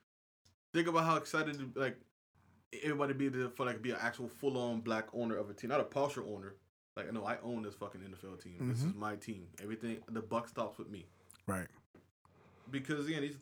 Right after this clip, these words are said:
Speaker 1: these are fields and areas that black people get held out of that still stem from shit like this.
Speaker 2: Yeah.
Speaker 1: Like, and then you get those people on, like, online on social media who try to,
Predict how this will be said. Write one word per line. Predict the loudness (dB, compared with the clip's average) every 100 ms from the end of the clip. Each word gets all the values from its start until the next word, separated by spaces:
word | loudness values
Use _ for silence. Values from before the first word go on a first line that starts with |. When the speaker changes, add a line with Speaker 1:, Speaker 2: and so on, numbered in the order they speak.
| -8
Speaker 1:
these | -2 0
are | -2
fields | -4 -2 4 4 2
and | -2
areas | 2 2 2 -2
that | -2 -2
black | -4 -6
people | -6
get | -4 0
held | 2 4
out | 2
of | 2 -2 -6 _ _ _ -4
that | -2
still | -2 -4 -4
stem | -2 -4
from | -4
shit | -6 -6
like | -6 -4
this. | -6 -6 0
Speaker 2:
Yeah. | 2 2 -2 _
Speaker 1:
Like, | -2 -2 0
and | 2
then | 4 2 -4 -16 -18
you | -6
get | -4
those | -4
people | -4 0 0
on, | 0 -2
like, | 0 0 0
online | -2 0 0
on | 0
social | -2 -4 -2
media | 0 0 0
who | -2 -2 -2 -2
try | -2 0 0 -2
to, | -2 -2 -2